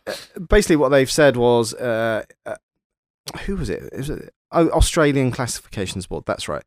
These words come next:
said that this game is coming and it's called Fight for Fortune,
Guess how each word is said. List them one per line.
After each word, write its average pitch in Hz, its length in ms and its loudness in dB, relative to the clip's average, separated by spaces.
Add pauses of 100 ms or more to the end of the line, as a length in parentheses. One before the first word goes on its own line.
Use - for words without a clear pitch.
(440)
said - 240 -2
that 92 120 -2
this 113 120 -2
game 110 240 2
is 92 80 -2
coming 87 500 -4
and 87 520 -6
it's - 180 -8
called 95 320 -2
Fight 143 300 0
for - 80 -4
Fortune, 95 640 -2